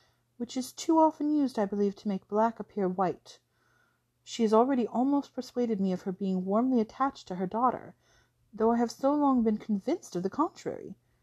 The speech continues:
She speaks of her with so much tenderness and anxiety, lamenting so bitterly the neglect of her education, which she represents, however, as wholly unavoidable, that I am forced to recollect how many successive springs her ladyship spent in town,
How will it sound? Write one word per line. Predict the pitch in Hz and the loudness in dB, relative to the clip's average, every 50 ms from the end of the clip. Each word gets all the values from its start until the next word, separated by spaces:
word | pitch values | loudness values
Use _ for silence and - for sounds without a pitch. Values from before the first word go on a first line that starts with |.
| _ _ _ _ _ _ _ _ _ _ _ _ | _ _ _ _ _ _ _ _ _ _ _ _
She | - - - | -10 -8 -8
speaks | 240 - - _ - 302 330 - - 233 | -8 -8 -8 _ 0 0 0 0 0 -2
of | 214 - | -2 0
her | - 214 | 2 0
with | 196 202 208 | 2 0 -2
so | - _ - 269 285 | -4 _ -4 0 0
much | 269 240 - - | 2 0 0 -4
tenderness | - - - 277 262 247 247 220 196 190 - | -8 -6 -2 -2 0 2 2 2 0 0 -2
and | 196 196 | -2 0
anxiety, | 196 190 185 185 196 202 226 226 214 190 - - - 120 - - _ _ _ _ _ _ _ _ _ _ - | 0 0 -2 -2 -2 0 2 2 2 0 -2 -6 -12 -18 -18 -20 _ _ _ _ _ _ _ _ _ _ -2
lamenting | 208 226 233 254 269 269 - - 226 214 | 2 4 4 4 4 2 2 -2 -2 -2
so | - - - 262 240 - _ - | -2 -2 -2 -2 -2 0 _ 2
bitterly | 254 262 262 247 214 196 190 170 | 2 4 4 2 4 4 2 2
the | 170 170 175 | 0 -2 -2
neglect | 170 180 170 - 185 196 220 226 220 - - | -2 -4 -2 -2 0 0 0 -2 -4 -8 -12
of | 175 175 | -6 -4
her | 185 175 | -4 -4
education, | 175 - - - - 226 254 285 - - - - - - _ _ _ _ _ _ _ _ _ - | -4 -6 -10 -8 -6 -4 -4 -4 -6 -10 -16 -16 -20 -20 _ _ _ _ _ _ _ _ _ -4
which | 214 240 - | -4 -4 -4
she | - - 302 302 | -2 -2 0 2
represents, | 285 277 269 - 240 220 240 233 233 - | 2 2 2 0 -2 0 0 0 0 0
however, | - 196 170 165 170 175 170 | 0 0 0 0 0 0 -2
as | 180 - | -4 -2
wholly | - 220 330 339 226 165 | -2 0 2 2 2 2
unavoidable, | 147 160 170 202 294 359 - - - - - - - _ _ _ _ _ _ _ _ _ _ _ | 2 2 2 2 2 2 0 -4 -8 -14 -20 -20 -20 _ _ _ _ _ _ _ _ _ _ _
that | - 220 | -2 0
I | 254 277 | 2 4
am | 269 262 | 4 2
forced | 254 - - 311 359 - - | 2 2 0 0 0 0 -4
to | - | -2
recollect | 277 262 262 262 254 254 262 262 - | 0 0 0 2 2 2 2 0 0
how | - 269 262 | -2 -2 0
many | 254 254 262 285 320 | 2 2 2 2 0
successive | 311 - 240 - - 277 269 - 269 254 | -2 -6 -12 -8 -8 -8 -6 -6 -8 -10
springs | - - _ 269 285 262 240 - | -12 -12 _ -4 -2 -2 -2 -2
her | 247 220 | 0 0
ladyship | 233 254 277 285 - - 190 196 | 2 2 2 0 0 -4 -6 -8
spent | - - 190 190 - | -6 -6 -8 -6 -6
in | 214 214 | -8 -6
town, | - 262 285 311 254 170 - | -4 -2 0 0 0 -2 -2